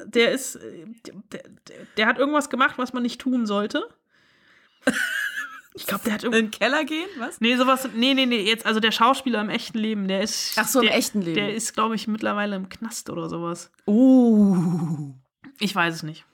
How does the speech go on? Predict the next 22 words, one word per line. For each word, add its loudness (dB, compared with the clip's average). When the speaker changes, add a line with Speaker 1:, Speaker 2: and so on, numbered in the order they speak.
Speaker 2:
Das 0
ist -4
hier 4
Fischen 0
im -2
Trüben. -8
Speaker 1:
Oh -6
Gott, -4
die -8
ganze -2
Zeit -6
schon. -8
Ähm, 4
dann 2
hat 0
Elisa 2
geschrieben, -6
ähm, 4
auf 0
Platz -2
drei 0
ist -4